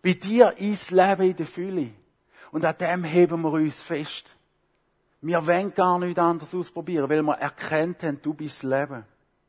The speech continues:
Und daran orientiert sich der Godi.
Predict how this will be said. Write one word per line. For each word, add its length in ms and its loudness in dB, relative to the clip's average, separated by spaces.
Und 160 -16
daran 420 0
orientiert 640 -4
sich 160 -18
der 120 -16
Godi. 360 -8